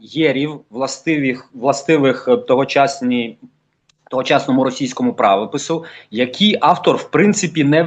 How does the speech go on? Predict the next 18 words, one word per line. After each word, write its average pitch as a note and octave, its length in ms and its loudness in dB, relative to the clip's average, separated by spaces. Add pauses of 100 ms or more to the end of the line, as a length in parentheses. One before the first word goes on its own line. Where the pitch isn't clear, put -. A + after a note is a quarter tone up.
(280)
в A#2 160 -12
більшості E3 500 -2
не D#3 180 4
використовує. G#2 800 -2
Він E3 320 -2 (100)
від B2 160 -4
нього C#3 420 2
відходить, C3 580 -2 (280)
але D#3+ 160 -4
чомусь A3+ 480 0 (240)
які F#3 300 -4
єри D#3+ 580 -2 (220)
трапляються C#3 920 0
у D3+ 180 -10
виданні. G#2+ 680 -6 (200)
А C3 80 -2
тепер - 340 4
порівняємо, E3+ 920 2